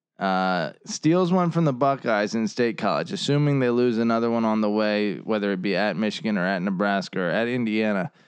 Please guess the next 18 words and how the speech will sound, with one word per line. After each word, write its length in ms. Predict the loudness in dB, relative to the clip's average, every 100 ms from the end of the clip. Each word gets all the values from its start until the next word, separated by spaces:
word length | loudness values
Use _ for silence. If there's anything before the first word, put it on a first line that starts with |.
| _ _ -6
and 140 | -2
Penn 180 | 0 0
State's 300 | 0 -2 0
in 200 | 0 2
position 880 | 2 2 4 2 2 2 0 -4 -16 -6
to 80 | 0
win 220 | 2 2
the 60 | 2
Big 220 | 2 0
Ten 260 | 0 0 2
and 120 | 2
probably 280 | 2 2 0
punch 260 | -2 -2
a 60 | -4
ticket 340 | -4 -2 -2
to 80 | -4
the, 260 | -2 0 2
uh, 260 | 2 0